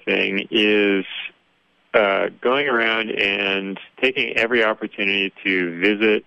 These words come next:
other practitioners. So people who are farming, you know, anytime I have an opportunity to go and visit, uh, somebody who's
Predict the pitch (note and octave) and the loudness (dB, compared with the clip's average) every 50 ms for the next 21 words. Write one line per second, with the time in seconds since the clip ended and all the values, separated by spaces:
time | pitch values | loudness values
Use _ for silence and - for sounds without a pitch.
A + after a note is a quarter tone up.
0 | _ - G#2 G2 G2 G2 G2+ G2+ G2+ G2 F#2+ F#2 - - F#2+ F#2 F#2 - - G2 | _ -2 -2 -2 0 2 2 2 2 2 0 -2 -2 -2 0 0 -2 -4 -4 -4
1 | F2+ - - - E2 D#2+ D#2+ D2+ - - F2+ F2 E2 - - G#2 F#2+ - G#2+ G2 | -4 -4 -4 -4 -2 -2 -2 -4 -2 0 0 0 0 0 -2 -4 0 2 2 2
2 | F#2+ F#2 G2+ F#2 F2+ F2 F2 - - - F#2+ F#2 F#2+ F#2 F#2 F#2 F#2+ F#2+ F#2 F#2 | 2 2 2 2 4 2 2 0 0 0 2 2 2 2 0 -2 -2 -2 -6 -8
3 | G2 - _ - G2 F2+ F2+ F#2 G#2+ A2 B2 A#2+ - B2 A2+ A2 G#2+ G#2 G2+ G2 | -12 -14 _ -8 -4 -2 -2 0 0 -2 -2 -2 -2 0 0 0 0 0 0 0
4 | F#2+ F#2+ F#2+ F#2+ - - - G2 F#2 F#2 F2 E2 F#2 F2 F2 E2+ E2+ E2 F2+ E2+ | 0 0 -2 -4 -6 -6 -4 -4 -2 -2 -2 -4 -2 -2 -2 -2 -2 -2 -2 0
5 | E2+ F2 F2 - - _ - - A2 F#2+ F2+ F2+ E2+ E2 E2 E2 D#2+ - - G2 | 2 2 0 0 -2 _ -8 -4 0 0 2 2 2 2 2 0 0 -2 -2 -2
6 | F2+ F2 F2 F2 F2+ F#2+ F2 E2+ E2+ E2 | 0 0 0 0 0 0 0 0 0 -2